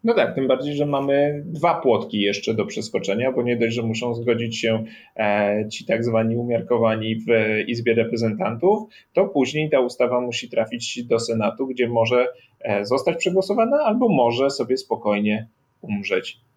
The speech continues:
gdzieś w szufladzie i nigdy nie ujrzeć już, e, światła dziennego, bo przecież wiele ustaw tak właśnie w Senacie kończy. Mm,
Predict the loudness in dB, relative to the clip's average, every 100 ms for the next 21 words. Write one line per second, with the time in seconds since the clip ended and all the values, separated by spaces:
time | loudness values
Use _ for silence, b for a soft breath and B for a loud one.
0 | _ -6 -4 -4 -6 -4 0 0 2 0
1 | 0 0 -2 -2 0 0 2 0 0 -2
2 | -4 -6 -6 0 2 2 -2 -2 -2 -2
3 | -2 -2 -4 -2 0 0 -2 -6 -4 0
4 | 0 0 -2 -4 -4 -4 -4 -4 -6 -6
5 | -6 -4 -6 -6 -4 -2 -2 -4 -10 B
6 | B B -10 -4 -4